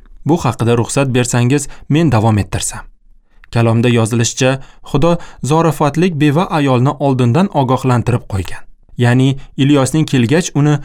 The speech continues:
boqishni buyurgan. Butparast Xudoning buyrug'ini qanday olgani haqida bizda ma'lumot yo'q. Balki tushida ayon bo'lgandir yoki bo'lmasa farishta orqali ma'lum qilgandir. Nima bo'lsa ham,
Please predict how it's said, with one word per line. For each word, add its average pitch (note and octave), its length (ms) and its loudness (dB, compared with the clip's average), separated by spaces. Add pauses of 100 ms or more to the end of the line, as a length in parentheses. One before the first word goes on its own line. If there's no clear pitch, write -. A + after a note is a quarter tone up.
(160)
boqishni C3 520 -2
buyurgan. F2+ 400 -4 (200)
Butparast A#2 480 0
Xudoning A#2 460 0 (140)
buyrug'ini C3+ 500 2 (100)
qanday B2+ 280 2
olgani B2 440 0
haqida C3+ 380 -2 (300)
bizda D#3+ 240 0
ma'lumot G#2+ 520 2
yo'q. E2 160 -4 (160)
Balki F3+ 300 0
tushida D#3+ 300 0 (140)
ayon A#2 300 2
bo'lgandir G2 500 -4 (200)
yoki A#2 300 0
bo'lmasa B2 380 2 (300)
farishta F#3 420 -2
orqali D#3 380 0
ma'lum A2 320 2
qilgandir. - 560 -6 (200)
Nima C#3 200 2
bo'lsa A#2 360 0
ham, A#2+ 200 0